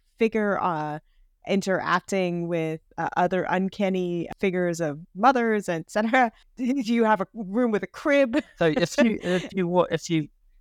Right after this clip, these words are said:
Speaker 2: yeah, so if you walked in and you interacted with baby X, what you'd see is basically there's a screen and there's a baby on the other side of the screen.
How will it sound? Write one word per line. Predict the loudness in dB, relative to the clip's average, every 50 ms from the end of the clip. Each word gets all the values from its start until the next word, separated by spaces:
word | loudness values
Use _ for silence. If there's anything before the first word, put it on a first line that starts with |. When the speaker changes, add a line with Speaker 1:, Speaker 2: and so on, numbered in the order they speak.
| _ _ 0
Speaker 2:
yeah, | 2 2 4 4 2
so | 0 0 0 2
if | 2 0 -2 -2
you | -2 -4 -2
walked | -2 -2 -2 -4 -2 -2
in | 0 0 0 0 -2
and | -2 -2 0 0
you | 0 2
interacted | 0 0 0 0 0 0 -2 _ -6 -8 -6
with | -8 -10 -12 -8 -4
baby | -2 0 0 0 0 -2 -4 -6
X, | -10 -14 -10 -6
what | -4 -4 -2 -2
you'd | -2 -4 -4
see | -4 -2 -2 -2 -2 -4 -8 _ _ _ _ _ _ -8
is | -8 -6
basically | -2 0 0 0 0 -4 -8 -8 -4 -2 -2 -2 0
there's | 0 2 0 2 0
a | -2 -4
screen | -4 -4 -4 -2 -2 0 0 0 0 -2 -2 -4 -6 _ _ _ _ _ _ _ _ _ _ _ _ _ _ _ _ _ _ _ _ _ _ _ _ _ -6
and | -4 -2 0 0 0 2 2 2
there's | 2 0 -2 -2
a | -2
baby | 0 2 2 2 2 2 0
on | 0 0 0
the | 0
other | -2 -2 -4 -4
side | -4 -4 -2 -2 -2
of | -4 -6
the | -6 -8
screen. | -10 -8 -6 -8 -8 -8 -10 -16